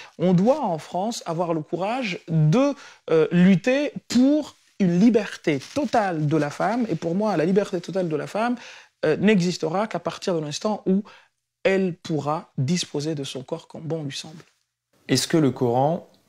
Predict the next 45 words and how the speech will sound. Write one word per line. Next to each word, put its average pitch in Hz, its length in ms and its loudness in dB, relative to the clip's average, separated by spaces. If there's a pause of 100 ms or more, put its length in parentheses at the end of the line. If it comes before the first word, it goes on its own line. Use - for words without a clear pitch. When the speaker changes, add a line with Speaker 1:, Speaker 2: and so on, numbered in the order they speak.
(260)
Speaker 2:
demande 143 420 2
aux 127 60 2
musulmans 120 440 -2
de 131 100 -2
conquérir 131 500 0
le 110 100 0
monde 147 400 -4
et - 60 -8
de 113 100 -2
transformer 127 600 -2
tous 147 200 -2
les 120 140 2
êtres 117 180 -4
humains 117 120 -4
en 127 80 -4
musulmans ? 101 420 -6 (840)
Speaker 1:
Euh, 139 260 -2
absolument 131 540 -8
pas. - 240 -12
C'est 151 220 -6
pas - 100 -4
du 143 140 0
tout 196 200 -2
quelque 135 200 -6
Speaker 2:
C'est - 80 0
Speaker 1:
chose 131 60 2
Speaker 2:
souvent 196 160 8
ce 208 80 -2
Speaker 1:
qui 147 60 2
Speaker 2:
qu'on 143 60 4
Speaker 1:
est 147 40 8
Speaker 2:
entend, 147 220 2
que 147 120 -2
le, 117 220 2
l'islam 139 420 0
est 139 140 -6
une 117 100 -2
religion 113 480 -2
hégémonique, 117 560 -2
à 110 60 2
vocation 110 400 -6
hégémonique. 104 480 -8 (120)
Speaker 1:
Si - 260 4
Dieu 233 300 6
voulait, 240 500 4